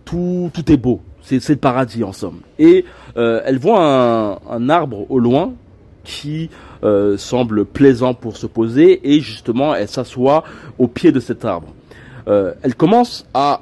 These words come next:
se dire qu'elle a faim. Tout d'un coup, elle a faim. Et elle pense, par ex-, on va dire, à un tiramisu. Et, euh, ce qui est formidable avec cet arbre, c'est que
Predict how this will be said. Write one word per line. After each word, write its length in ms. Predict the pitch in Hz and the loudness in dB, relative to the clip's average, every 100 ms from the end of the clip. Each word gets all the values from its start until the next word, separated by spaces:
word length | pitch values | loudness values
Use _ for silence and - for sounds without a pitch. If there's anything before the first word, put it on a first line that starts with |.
| - | -10
se 180 | - 131 | -10 -8
dire 260 | 135 202 | -4 0
qu'elle 120 | 139 | 2
a 60 | 117 | 0
faim. 200 | - 160 _ - - - - | -2 -14 _ -20 -20 -20 -6
Tout 80 | 160 | 0
d'un 160 | 170 | 0
coup, 240 | - 214 - | 0 -6 -4
elle 120 | 117 123 | -2 -2
a 60 | |
faim. 240 | - 101 - - - - - | -4 -12 -16 -20 -20 -20 2
Et 240 | 185 247 254 - - | 4 4 -2 -14 -6
elle 140 | 123 120 | -4 -2
pense, 360 | 175 208 - | 0 0 -4
par 220 | - 104 | -10 -8
ex-, 180 | 110 117 - | -6 -8 -10
on 80 | 120 | -8
va 100 | 113 | -2
dire, 180 | 139 | -2
à 80 | 123 | 0
un 40 | 117 | -2
tiramisu. 540 | - 135 139 131 - - - - - - - | -2 0 2 2 -2 -16 -20 -20 -20 -6 4
Et, 220 | 170 165 | 4 4
euh, 160 | 135 123 | 0 -4
ce 100 | - | -8
qui 220 | 156 139 | -2 0
est 160 | 131 | 0
formidable 480 | 117 175 139 127 156 | -2 -4 -4 -2 -2
avec 140 | 123 - | -2 -2
cet 240 | 110 - | -6 0
arbre, 260 | 170 139 113 | 0 0 -4
c'est 160 | 127 | -6
que 160 | 113 | 0